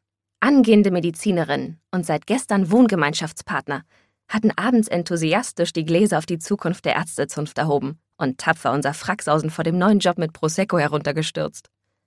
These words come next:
Und heute Morgen standen wir bleich, aber entschlossen vor unserer neuen Wirkungsstätte. Sprachlos vor Ehrfurcht und Respekt vor der eigenen Courage.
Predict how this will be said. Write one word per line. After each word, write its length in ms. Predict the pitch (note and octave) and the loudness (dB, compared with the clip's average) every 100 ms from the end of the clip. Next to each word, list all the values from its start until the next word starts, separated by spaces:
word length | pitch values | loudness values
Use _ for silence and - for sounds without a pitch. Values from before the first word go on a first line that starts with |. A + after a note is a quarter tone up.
| _ _ _ _ _ _ - | _ _ _ _ _ _ -2
Und 160 | B3+ | 2
heute 200 | F3+ D3+ | 2 2
Morgen 340 | E3 G#3 C#4 A3+ | 2 0 0 -2
standen 340 | - D3+ D3+ | -2 -4 -4
wir 120 | D3+ | -4
bleich, 460 | C#3 F3+ A#3+ A3 - | 0 0 0 -2 -2
aber 200 | F#3 F3+ | 0 0
entschlossen 460 | E3 D#3+ F3 E3 D#3 | -2 -2 -2 -2 -6
vor 160 | D3+ | -4
unserer 220 | D#3 D#3+ F#3 | -2 0 2
neuen 260 | G3+ G3+ | 4 4
Wirkungsstätte. 680 | G3 F#3+ C#3 - D3+ - - - _ _ _ _ _ _ _ | 2 -2 -6 -6 -6 -6 -10 -14 _ _ _ _ _ _ _
Sprachlos 680 | - - D#3+ B3 G#3+ E3+ E3 | -18 -10 -4 -2 0 0 0
vor 200 | - F3 | -2 -2
Ehrfurcht 460 | D3+ C#3 - C#3+ - | -4 -6 -8 -10 -6
und 160 | D3+ C#3+ | -6 -6
Respekt 420 | D#3+ - G3+ - | -6 -6 -8 -4
vor 120 | D#3 | -4
der 160 | D3+ E3+ | -2 0
eigenen 320 | G3 G3 E3+ | 2 2 0
Courage. 440 | F3 E3 C#3+ - | 0 2 2 0